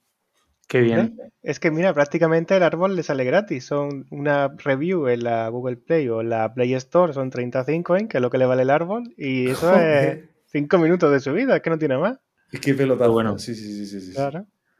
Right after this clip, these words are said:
Speaker 1: Me mola, me mola.
Speaker 3: Y bueno,
Speaker 1: ¿Qué más?
Speaker 3: y Jesús,
Speaker 1: Más
Speaker 3: tú
Speaker 1: cosas.
Speaker 3: estás ahora también con otra peli de este rollo, pero en Discord, ¿no?
Speaker 2: Claro, eso es otra. El Discord, queremos hacer lo que sea nuestra comunidad principal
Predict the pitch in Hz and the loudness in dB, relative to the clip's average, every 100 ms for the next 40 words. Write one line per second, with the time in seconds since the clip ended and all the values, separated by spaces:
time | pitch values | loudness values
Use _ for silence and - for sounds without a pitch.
0 | _ _ _ 123 120 147 139 131 156 139 | _ _ _ -12 -6 -2 -2 -4 -6 -6
1 | 92 - _ _ 151 151 160 208 208 147 | -8 -16 _ _ -4 0 2 4 2 2
2 | 143 147 143 165 226 180 160 165 151 175 | 0 0 0 0 2 2 0 -4 -2 0
3 | 202 208 208 190 185 180 180 185 170 170 | 2 2 2 0 -2 -4 -4 -4 -2 -2
4 | 165 165 170 170 170 165 160 170 175 226 | 0 0 0 0 2 2 2 0 0 0
5 | 180 143 143 139 139 135 131 127 208 190 | 2 2 2 4 4 4 -2 -2 0 0
6 | 156 254 - - _ _ _ _ _ - | 0 -4 -6 -20 _ _ _ _ _ -4
7 | 139 127 131 214 151 127 165 165 214 165 | 0 0 2 2 0 0 0 0 0 -2
8 | 123 117 - 123 123 120 117 135 131 - | -2 -4 -2 0 0 -2 -4 -6 -6 0
9 | 185 196 - 135 147 160 160 151 - 147 | 0 0 0 2 2 2 2 2 0 -2
10 | 147 143 147 147 139 143 135 131 131 127 | -2 -2 -2 -2 -4 -2 -2 -2 -4 -2
11 | 131 131 131 127 120 135 185 226 | -2 0 -2 -4 -4 -2 -4 -10